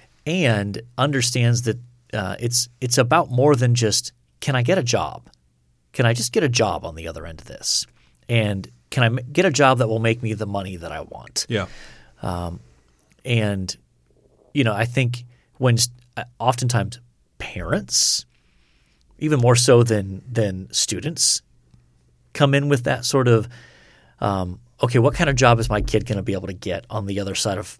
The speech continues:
Speaker 1: three years or four years here?" And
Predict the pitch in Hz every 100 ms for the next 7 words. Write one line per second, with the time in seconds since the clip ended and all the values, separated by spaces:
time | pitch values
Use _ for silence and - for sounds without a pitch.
0 | - - 110 95 95 95 - 92 87 82
1 | 82 - 87 - _ _ _ _ _ _
2 | _ _ - - 117 104 95 -